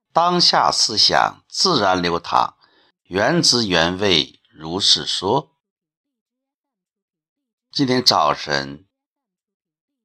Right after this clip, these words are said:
猛然醒来，一个念头像闪电一样击中了我。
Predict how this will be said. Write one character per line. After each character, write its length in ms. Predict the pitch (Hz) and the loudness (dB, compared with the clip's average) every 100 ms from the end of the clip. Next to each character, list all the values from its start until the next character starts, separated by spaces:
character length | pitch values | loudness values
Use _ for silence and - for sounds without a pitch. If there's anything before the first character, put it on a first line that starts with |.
| _ _ _ | _ _ _
猛 260 | - 113 104 | -6 -2 0
然 200 | 104 165 | 2 2
醒 360 | - - 73 69 | 2 2 -2 -10
来， 440 | 65 65 67 85 _ _ _ _ _ _ _ _ _ | -12 -12 -16 _ _ _ _ _ _ _ _ _ _
一 200 | - 131 | -6 -2
个 100 | 143 | 0
念 320 | 151 180 127 | 0 0 0
头 380 | 95 90 73 _ _ _ _ - | 0 -2 -2 _ _ _ _ -10
像 280 | - 131 | -4 0
闪 360 | 104 - 95 92 | 2 2 2 2
电 240 | 156 151 | 0 2
一 120 | 90 87 | 2 2
样 380 | 87 73 - _ _ _ - | 2 0 -2 _ _ _ -10
击 280 | - 101 98 | -8 -4 -4
中 220 | 104 73 | -4 -4
了 120 | 53 | -6
我。 220 | 50 - | -8 -20